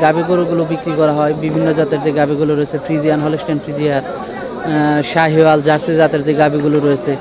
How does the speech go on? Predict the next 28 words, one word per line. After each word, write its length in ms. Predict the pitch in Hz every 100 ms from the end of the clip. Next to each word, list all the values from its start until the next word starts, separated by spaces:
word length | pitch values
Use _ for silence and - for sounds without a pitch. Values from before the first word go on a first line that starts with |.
| - -
সেই 120 | - 160
গাভীগুলো 400 | 170 160 165 165
আজকে 200 | 156 165
আপনাদেরকে 420 | 165 156 160 160
দেখাবো 380 | 156 147 151 151 - - -
এবং 240 | 165 165
এগুলোর 300 | 165 160 170
দাম 160 | 160 165
সম্পর্কে 400 | 165 151 156 156
জানাবো। 360 | 151 143 127 120 - -
এই 80 | 175
হাটটি 280 | 175 170 180
বসে 240 | 170 170
প্রতি 240 | 170 175 175
মঙ্গলবার 580 | 175 175 170 160 170 180 - - -
সকাল 260 | 170 165 165
দশটা 340 | 170 160 170
থেকে 320 | - 170 180
বিকাল 260 | 165 170 165
পাঁচটা 280 | 170 165 165
পর্যন্ত 360 | 156 165 165 165
হাটটি 340 | 156 156 170
থাকে। 340 | 156 160 170 175
আহ, 560 | - - - - - 160 160
এই 140 | 147 165
হাটের 280 | 170 185 165
গাভীর 400 | 170 165 170 160
হাসিল 580 | 160 156 175 170 160